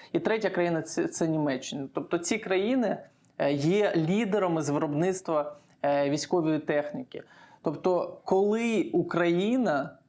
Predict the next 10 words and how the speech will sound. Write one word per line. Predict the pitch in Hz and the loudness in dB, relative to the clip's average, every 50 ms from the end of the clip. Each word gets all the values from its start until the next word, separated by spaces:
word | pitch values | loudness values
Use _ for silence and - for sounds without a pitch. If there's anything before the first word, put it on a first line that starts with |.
| _ _ _ _ _ | _ _ _ _ _
питання | - - 139 - 165 147 139 135 139 143 | -4 -4 0 2 2 2 2 2 0 0
головне, | - 139 139 135 135 135 147 - - - - _ _ _ _ | -2 -2 -2 -2 -2 -2 -2 -4 -4 -8 -16 _ _ _ _
коли | - - 175 185 202 196 180 | -2 2 2 4 4 4 4
ми | 147 160 180 214 220 220 | 2 2 2 2 0 -2
станемо | 214 - - - 226 175 185 190 190 190 175 175 170 160 151 - - - - - - - | -4 -2 0 2 2 2 2 2 0 0 2 2 2 2 0 -2 -6 -12 -18 -12 -4 0
майданчиком | 151 160 156 151 139 170 180 208 202 202 202 - 185 185 - 151 147 143 | 0 2 2 2 2 2 2 2 0 0 -2 -2 -2 -2 -2 -2 -2 0
для, | 131 143 156 156 156 151 147 147 - - - - _ - | 2 2 4 4 4 4 2 0 -4 -10 -16 -12 _ 0
е, | 147 143 143 139 | 0 2 2 2
військової | 143 156 151 - - 190 185 180 175 175 165 156 151 | 0 0 -2 0 0 0 2 2 2 2 2 0 -2
промисловості. | 147 151 170 160 156 160 156 - - 160 147 139 135 127 135 - - - - | -2 -2 -2 -2 -2 -2 -2 -2 -2 0 0 0 -2 -2 -4 -6 -8 -8 -8